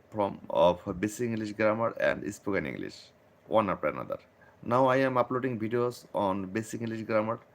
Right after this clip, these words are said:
After finishing one chapter, I will study spoken English. And then I will try to upload video on literature. Since I was a student of English literature, I have a passion for literature.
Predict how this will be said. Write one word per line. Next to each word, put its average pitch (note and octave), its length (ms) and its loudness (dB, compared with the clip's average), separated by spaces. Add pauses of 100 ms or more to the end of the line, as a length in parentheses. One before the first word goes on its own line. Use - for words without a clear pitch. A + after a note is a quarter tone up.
(600)
After - 220 2
finishing C3+ 400 0
one B2 200 2
chapter, C#3+ 400 -2
I A2 120 6
will G#2+ 220 0
study G2 280 -6
spoken E2+ 400 -8
English. - 300 -14 (2750)
And F2 280 2
then F#2 500 6 (100)
I - 160 0
will F2+ 140 2
try F#2+ 240 2
to F2+ 180 -2
upload F2+ 320 0
video F2 420 -2
on E2+ 240 -2
literature. D#2+ 640 -6 (600)
Since F#2 420 -6
I F2 140 -2
was F2 240 -2
a D#2 120 -6
student F2 340 -6
of E2+ 100 -8
English E2+ 260 -6
literature, G2 640 -6 (580)
I F2+ 120 0
have F2+ 80 0
a E2 120 -4
passion G2+ 380 -4
for A2 80 -8
literature. A2+ 560 -4